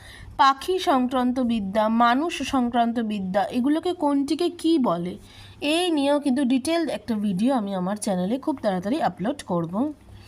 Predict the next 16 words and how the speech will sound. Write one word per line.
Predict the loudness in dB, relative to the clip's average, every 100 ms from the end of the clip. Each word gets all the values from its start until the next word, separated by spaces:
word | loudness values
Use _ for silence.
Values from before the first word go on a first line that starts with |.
| -20 -20 -20 -4
তাই | 0 2
চ্যানেলটিকে | 2 0 0 -2 4
অবশ্যই | 4 6 2 0 -2 -2
সাবস্ক্রাইব | -2 -6 -4 0 0 -2
করে | -2 -2
নোটিফিকেশন | -2 -2 -4 -2 -2 0 -2
বেল | -2 -2
all | 2 2 2
করে | 0 0
রাখবে, | 0 -2 -2
কারণ | 0 2 0
সেই | 0 0
ডিটেইলড | 2 0 0 0
ভিডিওগুলো | 0 0 0 0 0
কিন্তু | 0 0 0
তোমাদের | 0 0 0 -2